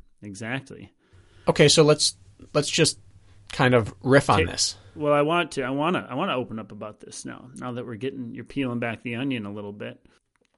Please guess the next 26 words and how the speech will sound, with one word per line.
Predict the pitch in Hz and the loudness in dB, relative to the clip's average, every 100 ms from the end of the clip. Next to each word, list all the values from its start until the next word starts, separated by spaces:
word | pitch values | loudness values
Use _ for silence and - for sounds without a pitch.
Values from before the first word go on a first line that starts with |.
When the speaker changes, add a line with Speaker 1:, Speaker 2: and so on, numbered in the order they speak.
| _ - | _ -2
Speaker 1:
My | 131 | 0
father, | 123 147 165 120 98 - - - - - - - _ 123 | 4 6 6 4 -4 -12 -14 -14 -16 -18 -20 -20 _ -8
we | 120 | -6
wanna | 120 117 | -4 -4
get | 113 104 | -4 -4
back | 117 113 | -6 -8
to | 107 | -6
him. | 131 127 107 117 - - | -4 -4 -8 -12 -20 -14
Speaker 2:
Wow. | - 120 104 | -2 0 2
Usually, | 110 151 196 151 98 95 110 | 4 4 4 4 2 2 0
usually | 165 143 156 135 | 2 2 4 2
people | - 113 | 4 2
don't | 110 101 | 2 2
volunteer | 98 95 92 - 123 92 | 0 -2 -2 2 2 2
this. | 85 80 - - | 2 4 4 4
<laughs> | |
My | 175 - 175 | 2 4 4
Speaker 1:
<laughs> | 170 | 6
Speaker 2:
father | - 85 - - - - | 6 6 4 6 6 4
piece. | - 120 - - | 2 4 4 4
<laughs> | 165 | 4
Speaker 1:
Uh, | - - - 175 170 | 2 -2 -6 -10 -6
well, | 180 175 170 | 0 4 4
my | 165 160 | 4 2
father, | 160 165 214 190 127 131 | 2 2 4 4 2 2
um, | 127 123 120 120 123 | 0 -2 -4 -6 -10